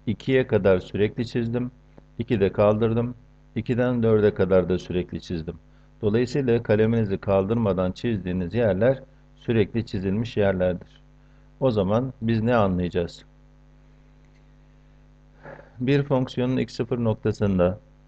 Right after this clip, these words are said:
limiti varsa x, x sıfır noktasına giderken f x fonksiyonunun limiti sağdan bakıldı, kritik nokta olduğunu düşünün.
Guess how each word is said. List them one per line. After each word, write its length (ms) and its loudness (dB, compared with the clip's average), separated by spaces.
limiti 400 0
varsa 460 2
x, 440 -2
x 220 -2
sıfır 380 -2
noktasına 520 -2
giderken 640 0
f 220 -2
x 160 -10
fonksiyonunun 720 -2
limiti 520 -2
sağdan 460 2
bakıldı, 580 -2
kritik 360 -2
nokta 300 -4
olduğunu 420 -2
düşünün. 420 -4